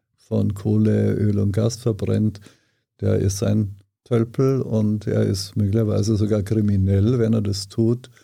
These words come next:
äh, in voller Erkenntnis, dass er einen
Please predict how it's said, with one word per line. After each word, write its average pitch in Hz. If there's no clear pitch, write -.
äh, 104
in 104
voller 101
Erkenntnis, 101
dass 117
er 98
einen 98